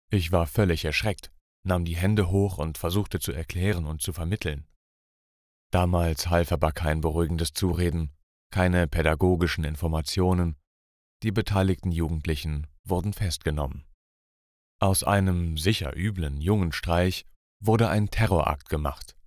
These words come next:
Gegen die Jugendlichen wurde dann tatsächlich wegen eines Sprengstoffverbrechens ermittelt.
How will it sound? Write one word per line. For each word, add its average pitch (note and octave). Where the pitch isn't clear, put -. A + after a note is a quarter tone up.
Gegen E2
die D2
Jugendlichen E2
wurde F2
dann E2
tatsächlich E2
wegen D2+
eines D2+
Sprengstoffverbrechens D#2
ermittelt. D2